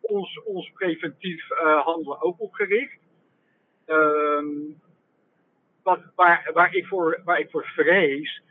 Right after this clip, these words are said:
dat natuurlijk in een huis waar vele ti-, ti-, tientallen tot soms wel een paar honderd kwetsbare mensen wonen, dat daar het coronavirus opduikt, eh, waardoor er, eh,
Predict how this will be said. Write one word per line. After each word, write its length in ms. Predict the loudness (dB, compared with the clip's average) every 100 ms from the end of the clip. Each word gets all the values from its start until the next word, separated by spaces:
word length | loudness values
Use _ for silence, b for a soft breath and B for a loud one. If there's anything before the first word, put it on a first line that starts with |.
| b b b _
dat 200 | 2 2
natuurlijk 320 | 0 -6 -6 -4
in 180 | -4 -4
een 80 | -4
huis 560 | 2 4 4 2 -4 -2
waar 240 | 0 0
vele 380 | 0 -2 -2 -4 -6 -14 -8
ti-, 200 | -8 -8 -8
ti-, 220 | -6 -6 _
tientallen 520 | -6 -4 0 0 -2
tot 140 | -8 -8
soms 280 | -6 -4
wel 140 | -4 -4
een 80 | 0
paar 180 | 4 4
honderd 560 | 4 -4 -4 -2 -4 _ b b b b
kwetsbare 600 | -4 -4 -2 2 4 4
mensen 580 | 0 -2 -4 -6 -6 0
wonen, 440 | 2 2 2 -6 -6
dat 180 | -8 -2
daar 140 | -4
het 140 | -4
coronavirus 800 | -6 -2 -2 -4 -8 -12 -10 -8 0
opduikt, 760 | 0 2 2 4 2 -6 _ _ _ _ _ _
eh, 240 | -2 0 2 4
waardoor 460 | 2 4 2 0
er, 480 | 0 4 4 4 2
eh, 180 | -6 -4